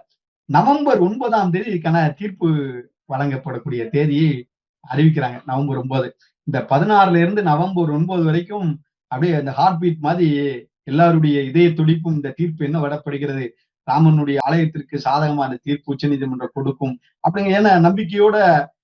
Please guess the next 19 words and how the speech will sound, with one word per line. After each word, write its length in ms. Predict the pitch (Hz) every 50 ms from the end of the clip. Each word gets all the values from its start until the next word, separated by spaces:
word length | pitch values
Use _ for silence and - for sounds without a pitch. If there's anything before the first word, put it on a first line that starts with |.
| _ _ _
ஒவ்வொரு 400 | 156 160 180 214 240 220 214 202 185 175 170 160 156 156 151 120 110 - - - - -
அமைப்பினரும் 500 | 147 160 190 185 165 170 180 180 190 196
வேலை 220 | 180 160 160 160 160
செய்துட்டு 320 | 160 160 147 151 147 143
இருக்கிறாங்க. 340 | 139 131 143 139 139 143 175
ஒவ்வொரு 320 | 165 147 147 151 165 151
அமைப்பினரும் 380 | 143 147 160 156 165 165 160 151
ரொம்ப, 420 | 147 170 180 170 156 139 - - _ _ _ _ -
நாடு 360 | 143 147 185 240 226 226 220
முழுவதும், 320 | 220 220 233 240 233 233
இந்த 160 | 220 202 175
பாரத 320 | 156 160 170 202 220 214 202
தேசம் 320 | 190 202 202 170 175 185
முழுவதும் 340 | 180 175 202 233 226 233 214
இருக்கக்கூடிய 640 | 208 208 202 208 175 185 180 185 175 170 160 151 147 - _ _ _ _ _ _ _ -
ஹிந்துக்களினுடைய 920 | 196 208 226 220 262 - - 214 214 202 190 185 185 180 175 170 180 165 151
இதய 320 | 151 165 226 254 247 185
துடிப்பு 360 | 170 - 202 180 185 165 208
இந்த 400 | 196 185 170 160 147 135 135 -